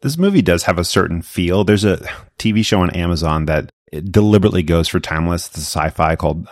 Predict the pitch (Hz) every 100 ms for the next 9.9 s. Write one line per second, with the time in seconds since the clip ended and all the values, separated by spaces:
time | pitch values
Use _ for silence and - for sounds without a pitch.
0 | - 80 - 90 - 82 76 80 87 -
1 | - _ - 90 85 85 82 78 - -
2 | _ _ 113 - 101 95 - 98 90 -
3 | - 85 80 92 87 85 - - 80 87
4 | 92 - - _ - 90 90 90 85 -
5 | 92 85 78 - 85 82 82 82 80 -
6 | - - - - 87 - - 87 82 87
7 | 85 - 92 - - 85 85 85 80 85
8 | 82 82 78 78 - 78 78 - - -
9 | 73 80 76 - 80 71 73 76 87